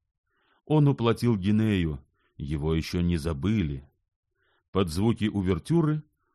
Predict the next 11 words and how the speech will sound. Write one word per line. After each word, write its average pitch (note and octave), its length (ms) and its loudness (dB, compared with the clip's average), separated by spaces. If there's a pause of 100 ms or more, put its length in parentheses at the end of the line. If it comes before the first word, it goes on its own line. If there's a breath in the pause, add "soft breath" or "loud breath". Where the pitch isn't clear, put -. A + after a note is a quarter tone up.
он F3 220 0
проследовал G#2+ 720 2
в D#2+ 100 -4
зал, B2 340 0
как - 280 -6
старый F#2+ 520 -2
боевой E2 460 0
конь A#2 380 0
на F#2 160 -2
поле E2 340 -2
битвы. D2+ 480 -8